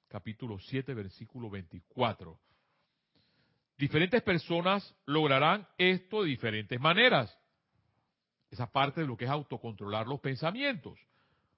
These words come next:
El asunto es que para poder creer en eso, tú tienes que practicarlo <clears throat> y darte cuenta que en la forma como tú cambies tus pensamientos,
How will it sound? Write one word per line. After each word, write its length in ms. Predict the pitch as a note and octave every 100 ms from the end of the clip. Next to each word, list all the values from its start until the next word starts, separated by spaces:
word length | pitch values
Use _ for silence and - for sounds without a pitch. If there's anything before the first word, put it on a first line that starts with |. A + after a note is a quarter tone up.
| _ _ _ _ _ _ _ _ _ _
El 100 | C#3
asunto 280 | C3+ A#3+ -
es 40 |
que 60 | D#3
para 240 | C#3 A#2+
poder 340 | B2+ D3 A3+ G#3
creer 280 | F3 D#3
en 120 | C#3+ B2
eso, 440 | A#2 - F#3 A3+ -
tú 100 | C3+
tienes 220 | G#3 G3+
que 100 | G3+
practicarlo 840 | C3+ G#2+ A#2 G3+ B3 A3 A#2+ F#2+ _ _ _ _ _ _ _ _
<clears throat> 240 | C#4 G#3+ -
y 80 |
darte 300 | C3 F#3 A#3+
cuenta 380 | - G3+ D#3+ A#2
que 80 | A2+
en 40 |
la 100 | G#2
forma 320 | G#2+ G#3+ F3 C3
como 200 | G#2+ G#2
tú 180 | F3 -
cambies 300 | A#3 D4 -
tus 120 | E3
pensamientos, 760 | C#3 A#2+ A2+ A2+ G#2 C#3 E3+